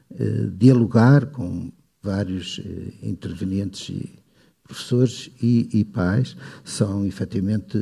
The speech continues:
mais baixas, mais reduzidas e, portanto, eles entram por vezes fragilizados também desse ponto de vista. Há um bocadinho aqui foi feita a referência que se,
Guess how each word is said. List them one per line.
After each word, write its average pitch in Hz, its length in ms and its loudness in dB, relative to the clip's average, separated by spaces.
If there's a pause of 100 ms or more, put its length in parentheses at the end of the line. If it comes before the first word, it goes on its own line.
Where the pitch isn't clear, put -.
(140)
mais 113 340 4
baixas, 107 440 0
mais 101 240 0
reduzidas 110 840 -2 (380)
e, - 40 4
portanto, - 280 0
eles 110 260 2
entram 104 300 0
por 98 200 -10
vezes 104 320 -6
fragilizados 101 720 -4
também 101 200 -4
desse 104 240 -8
ponto - 280 -8
de - 80 -12
vista. - 220 -10
Há - 20 -4
um 107 60 -4
bocadinho 113 400 -4
aqui 110 200 -4
foi 110 200 -2
feita 110 280 -4
a - 20 2
referência 120 720 -2 (580)
que - 60 -14
se, 107 580 2